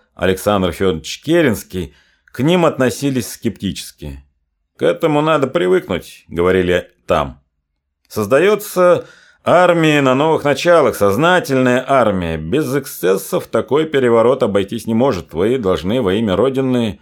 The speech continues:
потерпеть». Я горячо любил свою дивизию,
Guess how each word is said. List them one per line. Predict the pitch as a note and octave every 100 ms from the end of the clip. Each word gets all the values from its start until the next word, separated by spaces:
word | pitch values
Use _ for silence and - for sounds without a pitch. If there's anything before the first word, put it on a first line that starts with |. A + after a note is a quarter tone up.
| _ -
потерпеть». | - F#2+ F#2 - E3 - - _ _ _ _ _ _ _ _ _
Я | D#2 A2 F#2
горячо | E2 F#2+ F#2+ G#2+
любил | G#2 G#2 B2 F#2
свою | D2+ D#2+ D#2+
дивизию, | D2+ G#2 B2+ F2 D#2 D2